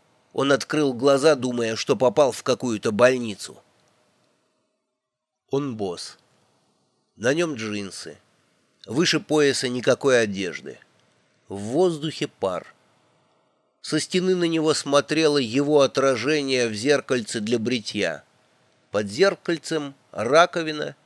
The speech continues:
и синяя зубная щетка в испачканном зубной пастой стеклянном стакане. Информация обрабатывалась медленно, по байту за раз. Пальцы на руках горели,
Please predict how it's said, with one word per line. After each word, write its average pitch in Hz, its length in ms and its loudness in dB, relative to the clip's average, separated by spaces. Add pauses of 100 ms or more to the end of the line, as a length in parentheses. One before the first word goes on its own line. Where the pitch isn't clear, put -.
(180)
и 135 120 -6
синяя 147 460 -2
зубная 135 480 0
щетка 170 560 0 (320)
в 123 180 0
испачканном 139 720 0
зубной 120 400 -2
пастой 135 520 2
стеклянном 110 640 -2
стакане. 82 680 -4 (1600)
Информация 107 920 0
обрабатывалась 101 840 -2
медленно, 135 760 -2 (300)
по 151 100 4
байту 143 460 6
за 117 200 2
раз. 101 400 -2 (1400)
Пальцы 107 340 -2
на 104 140 -6
руках 101 380 -2
горели, 110 640 -2